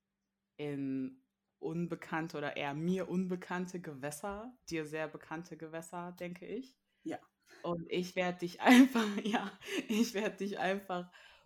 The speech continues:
Speaker 1: paar Sachen fragen. Ähm, auf die Fragen können wir dann auch später noch mal genauer eingehen. Aber zu-, zunächst machen wir erstmal so eine Art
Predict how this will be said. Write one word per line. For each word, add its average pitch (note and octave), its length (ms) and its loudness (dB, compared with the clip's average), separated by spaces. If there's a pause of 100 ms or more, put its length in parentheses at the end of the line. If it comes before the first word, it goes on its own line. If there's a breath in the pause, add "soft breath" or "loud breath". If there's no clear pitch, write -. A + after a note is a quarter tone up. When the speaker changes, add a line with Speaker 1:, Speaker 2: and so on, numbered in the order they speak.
(140)
Speaker 1:
paar F#3 220 2
Sachen G3 340 -2
fragen. G3+ 760 -4 (140)
Ähm, E3+ 880 -8 (460)
auf - 180 -14
die E3+ 80 -18
Fragen E3+ 400 -4
können E3+ 240 -10
wir D#3+ 100 -6
dann D3+ 160 -8
auch D3+ 100 -14
später E3 360 -12
noch D3+ 240 -12
mal D3+ 420 -10 (760)
genauer E3 420 0
eingehen. F#3+ 960 -4 (720)
Aber D#3+ 400 -2
zu-, C#3+ 160 -8 (240)
zunächst D#3 420 -8
machen D#3 260 -8
wir D#3 80 -6
erstmal D3 300 -8
so C#3+ 80 -10
eine C#3+ 180 -6
Art C3+ 300 -6